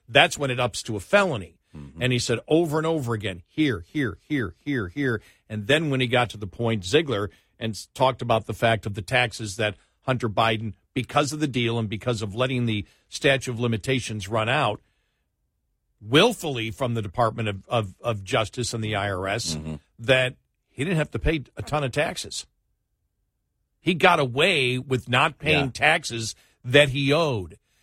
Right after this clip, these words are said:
Speaker 1: And all you have to do is ask that question to anybody out there, every Democrat listening, who gets that?
Speaker 2: And the
Speaker 1: When
Speaker 2: tre-, while the Treasury Secretary is suggesting that every deposit of six hundred dollars or more in your bank account for your hard-earned money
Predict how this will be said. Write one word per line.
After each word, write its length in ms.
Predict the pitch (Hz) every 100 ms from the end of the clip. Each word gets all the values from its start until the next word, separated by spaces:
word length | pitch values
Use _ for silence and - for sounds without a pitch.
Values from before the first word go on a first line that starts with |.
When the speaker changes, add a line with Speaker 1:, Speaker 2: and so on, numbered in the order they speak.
| _
Speaker 1:
And 160 | 131 127
all 260 | 139 160
you 120 | 170
have 100 | 170 -
to 80 |
do 220 | 127 151 165
is 140 | 127
ask 240 | 143 127
that 180 | 147 135
question 380 | - 143 120 120
to 40 |
anybody 400 | 120 185 196 202
out 180 | 196 185
there, 120 | 123 -
every 340 | 170 165 170
Democrat 560 | 165 151 214 170 156 131 131
listening, 520 | 123 - 127 123 117 _ _ _ _ -
who 560 | 208 220 226 226 233 - _ 101
gets 400 | 165 190 - -
that? 360 | 131 131 101 - _ _ -
Speaker 2:
And 420 | 139 147 143 139
the 80 | 123
Speaker 1:
When 120 | 160
Speaker 2:
tre-, 140 | 156 160 -
while 180 | - 147
the 100 | 139
Treasury 540 | 117 - 180 139 170 143
Secretary 760 | - 143 139 120 127 120 113 - _ _ -
is 220 | 123 107
suggesting 880 | - - 139 110 147 143 - 139 117
that 200 | 113 -
every 340 | 135 151 160 147
deposit 680 | 120 101 139 135 120 127 - _ _ -
of 160 | 113 107
six 340 | - 165 -
hundred 260 | 151 131 113
dollars 400 | 123 120 113 -
or 80 |
more 440 | 110 110 127 123 117
in 240 | 110 107 104
your 400 | 95 123 151 135
bank 420 | 101 113 107 101
account 380 | 95 110 104 -
for 100 | 101
your 160 | 95
hard-earned 480 | 90 92 101 101 95
money 320 | 101 95 92